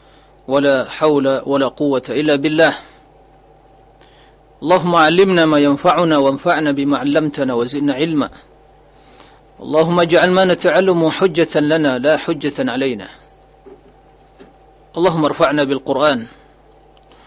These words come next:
وأكرمنا بالسنة، وأحينا عليها، وأمتنا عليها. اللهم ارزق-، اللهم ارزقنا استقامة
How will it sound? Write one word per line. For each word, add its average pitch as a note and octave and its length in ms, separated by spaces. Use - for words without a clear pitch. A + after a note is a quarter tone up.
وأكرمنا D#3+ 460
بالسنة، C#3 500
وأحينا F3 480
عليها، D#3+ 680
وأمتنا D3+ 480
عليها. B2 400
اللهم D#3+ 260
ارزق-، C#3 440
اللهم E3 520
ارزقنا D#3+ 360
استقامة D3 840